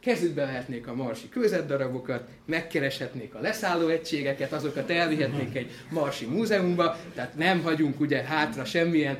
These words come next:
szennyezőanyagot, vagy ahogy a tanárok mondják, no, no child left behind, tehát nem hagyunk magunk után olyan nyomot, amit nem szívesen hagynánk ott magunk után.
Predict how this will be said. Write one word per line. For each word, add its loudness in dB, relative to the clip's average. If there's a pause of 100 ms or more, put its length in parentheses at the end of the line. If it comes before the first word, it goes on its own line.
(120)
szennyezőanyagot, 0
vagy -4
ahogy -6
a -8
tanárok 0
mondják, -2
no, -2
no 0
child 0
left -2
behind, 2 (180)
tehát -6
nem 2
hagyunk 2
magunk 0
után 2 (180)
olyan 2
nyomot, 0 (100)
amit -2 (120)
nem 2
szívesen -4
hagynánk -2
ott -10
magunk -4
után. 0